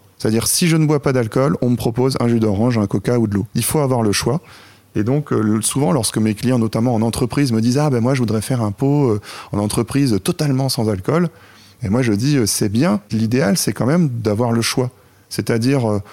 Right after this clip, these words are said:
moi, je veux pas, en tant que non-consommateur d'alcool, être enfermé dans un choix restreint et on me dit, « C'est de l'alcool » ou alors, euh, « Vous avez un choix par défaut. »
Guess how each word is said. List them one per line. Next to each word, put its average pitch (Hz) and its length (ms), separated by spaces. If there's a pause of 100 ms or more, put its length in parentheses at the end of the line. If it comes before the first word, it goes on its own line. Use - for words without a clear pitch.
(440)
moi, 123 260
je 139 120
veux 139 80
pas, 156 200
en 131 140
tant 123 200
que 120 140
non-consommateur 120 800
d'alcool, 117 320
être 113 200
enfermé 135 460
dans 107 220
un 104 40
choix 107 220
restreint 123 460
et 113 80
on 101 80
me 98 40
dit, « 110 140
C'est 120 200
de 117 60
l'alcool » 123 520
ou 135 260
alors, 113 380
euh, « - 40
Vous 104 200
avez 107 140
un 110 80
choix 110 180
par 104 160
défaut. » 135 320